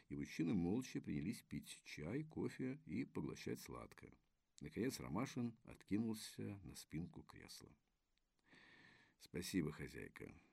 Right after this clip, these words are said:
Я сегодня встал рано, однако еще не завтракал». «Кто рано встает, тому Бог подает», сказала Купава, выталкивая поднос из гостиной.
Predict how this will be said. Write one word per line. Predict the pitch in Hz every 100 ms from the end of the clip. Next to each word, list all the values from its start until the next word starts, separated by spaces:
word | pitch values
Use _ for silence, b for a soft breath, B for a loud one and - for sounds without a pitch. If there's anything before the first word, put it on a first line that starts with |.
| b
Я | 65
сегодня | 73 95 82 73
встал | - - 73
рано, | 85 78 64 52 - -
однако | - 82 92 76
еще | - 76 82 - - -
не | 76
завтракал». | 85 67 - - - - - _ _ _ B B B B
«Кто | - - 120 110
рано | 104 98
встает, | 95 120 190 - -
тому | - 156 156
Бог | 147 131 -
подает», | 127 123 120
сказала | - 117 113 110
Купава, | 110 107 110 110 110 B B
выталкивая | 95 101 104 101 107 98
поднос | 98 98 92 95 -
из | 92
гостиной. | 92 92 95 92 95